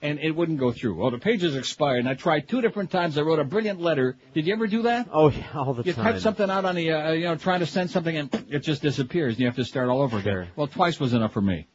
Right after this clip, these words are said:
Speaker 1: So then I decided to write to the Sun Sentinel, and they're writing about pontoons and, uh, and fox chasing, fox hunting.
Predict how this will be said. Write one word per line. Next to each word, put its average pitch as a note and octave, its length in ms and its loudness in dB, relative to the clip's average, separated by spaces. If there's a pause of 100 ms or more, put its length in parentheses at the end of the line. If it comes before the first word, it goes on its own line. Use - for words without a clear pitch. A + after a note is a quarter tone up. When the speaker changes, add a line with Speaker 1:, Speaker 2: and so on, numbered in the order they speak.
(480)
Speaker 1:
So D3 140 -4
then D3+ 140 -2
I D3 100 0
decided B2+ 420 0
to A#2 60 0
write A#2+ 220 2
to B2+ 40 0
the A2+ 120 -2
Sun A2+ 240 2
Sentinel, B2 360 2 (100)
and F#3+ 120 -2
they're F#3+ 100 0
writing F#3 220 2
about D3 280 2
pontoons E3 880 0 (160)
and, D#3 320 -2
uh, D3+ 640 0
and D#3+ 280 -4
fox G#3+ 340 2
chasing, A#2+ 480 0 (100)
fox G3 300 2
hunting. A2 320 2